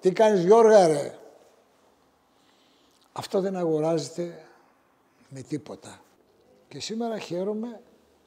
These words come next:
που είμαι παοξής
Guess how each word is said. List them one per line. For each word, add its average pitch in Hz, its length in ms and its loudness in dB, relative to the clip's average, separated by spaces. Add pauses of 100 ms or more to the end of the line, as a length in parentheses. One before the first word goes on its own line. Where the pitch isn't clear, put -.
(1300)
που 147 160 -8
είμαι 175 220 4
παοξής 170 800 -6